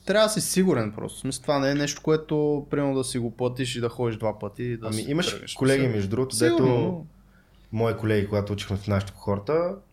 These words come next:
Speaker 2: сега някакъв споменавам имена, това е мое наблюдение.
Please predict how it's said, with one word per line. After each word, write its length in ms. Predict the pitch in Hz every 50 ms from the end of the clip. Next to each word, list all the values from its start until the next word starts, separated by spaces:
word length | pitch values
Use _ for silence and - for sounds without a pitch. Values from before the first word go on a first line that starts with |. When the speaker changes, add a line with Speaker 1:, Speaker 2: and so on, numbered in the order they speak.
| _ _ _ -
Speaker 2:
сега 180 | - - 117 110
някакъв 400 | 107 110 113 120 117 107 95 -
споменавам 360 | - - 98 95 98 98 92
имена, 360 | 92 92 98 107 131 147 147
това 120 | - - 113
е 40 | 107
мое 200 | 107 107 107 98
наблюдение. 680 | 95 85 92 92 90 107 107 117 135 160 175 190